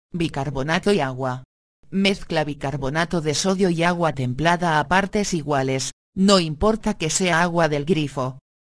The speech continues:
Luego coloca la pasta resultante sobre la mancha de sudor y déjala actuar durante media hora antes de aclararla con agua templada.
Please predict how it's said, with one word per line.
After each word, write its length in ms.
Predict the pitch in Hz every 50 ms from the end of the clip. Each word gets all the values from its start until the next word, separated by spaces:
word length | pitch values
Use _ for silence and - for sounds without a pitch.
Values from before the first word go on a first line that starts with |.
| _ _ _ _
Luego 460 | - 185 196 220 233 254 233 254 240
coloca 460 | - 139 139 156 180 180 - 220 214
la 180 | 208 180 143 139
pasta 380 | - 165 190 - - - 175 170
resultante 800 | 165 160 147 - - 143 131 131 135 151 156 160 156 156 151 147
sobre 320 | - 180 160 165 165 165
la 160 | 165 160 156
mancha 360 | 160 165 180 190 190 - 208
de 140 | 180 160 151
sudor 440 | 143 131 147 143 143 160 165 156 147
y 100 | 156 156
déjala 460 | 160 196 202 - 170 147 147 143 143
actuar 440 | 147 143 - - 151 147 165 180 185
durante 480 | 165 165 151 143 139 139 143 - 156 151
media 420 | 160 175 180 160 165 147 135 139
hora 280 | 160 190 196 214 202 175
antes 320 | 170 175 165 170 170 165
de 140 | 165 165 147
aclararla 640 | 147 143 156 156 143 143 175 196 220 214 220 202 190
con 220 | - 175 165 165
agua 280 | 180 190 190 185 175 160
templada. 640 | - 156 147 147 135 156 143 131 131 135 135 135